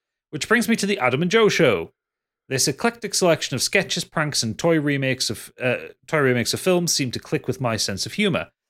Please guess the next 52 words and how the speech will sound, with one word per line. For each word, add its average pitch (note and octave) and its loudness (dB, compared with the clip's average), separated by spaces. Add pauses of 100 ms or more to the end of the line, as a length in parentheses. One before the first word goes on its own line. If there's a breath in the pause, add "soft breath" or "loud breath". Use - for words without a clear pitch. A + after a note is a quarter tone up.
(300)
It B2 -6
still F#3 4
has C#3 0
what C#3+ 2
I C3+ 4
consider B2 -2
to - -14
be A2+ -6
the G#2 -8
best F2+ -2
football G#2 -6
song C#3 0
ever. B2 -2 (680)
Along F3 6
with G#3+ 4
Spaced, F3 2
which - -2
came C#3+ 2
along C3 2
a A#2 2
bit B2 0
later, A#2+ 0
made B2+ 0
my B2+ -2
Channel D#3+ 0
Four B2 2
my A#2 0
usual A#2 -2
Friday A2 0
night G2+ -2
viewing. F#2 -6 (760)
And A#2 0
with E3 2
regard D#3+ 4
to D3+ -2
newer D3 4
content, C#3 -2
I'm G#2 -6
constantly E3+ 0
flabbergasted B2 0
with G#2 -4
some A#2+ 0
of A2 0
the G#2+ -2
<laughs> - -
crap - -2
that C#3 2
has A#2 0
come A#2+ 0
out A#2 -2
more A2+ 2
recently, G#2 -2